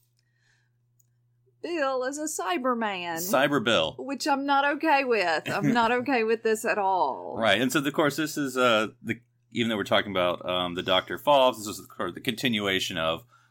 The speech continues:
Speaker 2: Worlds Enough and Time. Uh, you know, if you're gonna part one and part two, this is sort of part two. Part one ended with, uh, you know, your, your typical, stereotypical Doctor Who cliffhanger, Bill becoming a Cyberman, and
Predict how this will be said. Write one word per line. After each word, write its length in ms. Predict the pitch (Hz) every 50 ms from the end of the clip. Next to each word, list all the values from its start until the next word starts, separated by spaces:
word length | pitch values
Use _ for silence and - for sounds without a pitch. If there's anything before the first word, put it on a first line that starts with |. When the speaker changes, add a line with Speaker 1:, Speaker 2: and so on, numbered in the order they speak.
| _ -
Speaker 2:
Worlds 360 | 110 107 110 104 107 95 95
Enough 280 | 92 90 85 85 -
and 120 | 92 80 78
Time. 500 | - 127 113 90 78 80 82 92 107 104 90
Uh, 140 | 87 85 85
you 120 | 82 87 87
know, 80 | 78
if 100 | 78 -
you're 60 | 85
gonna 200 | 85 80 80 78 78 -
part 220 | - 98 - -
one 180 | 92 92 87 85
and 80 | 80
part 240 | 80 - 92 78 76
two, 180 | - - 90 87
this 160 | 87 - -
is 100 | 92 90
sort 140 | - 95 90
of 80 | 87 -
part 260 | _ 92 85 - -
two. 340 | - - 85 82 85 - - _ _ _ _
Part 280 | _ - 101 98 - -
one 220 | 87 87 90 90
ended 280 | 85 87 98 95 95 92
with, 360 | 87 85 90 95 92 - -
uh, 280 | 90 90 95 98 98 98
you 180 | 92 98 104
know, 160 | 92 80 80 82
your, 280 | 82 85 85 85 - _ _ _ _
your 140 | - 90 87
typical, 440 | - - 117 104 - - - 101 98
stereotypical 560 | - - 120 101 92 - 110 90 - 98 90
Doctor 280 | 95 98 92 - 104 87
Who 160 | 98 95 90
cliffhanger, 640 | - - 107 98 - 98 92 90 90 92 95 95 85
Bill 240 | 92 90 90 90
becoming 420 | 87 90 85 - 92 87 87 87 87
a 60 | 85
Cyberman, 640 | - - - 85 87 90 90 95 90 87 90 90 95
and 200 | 95 90 87 85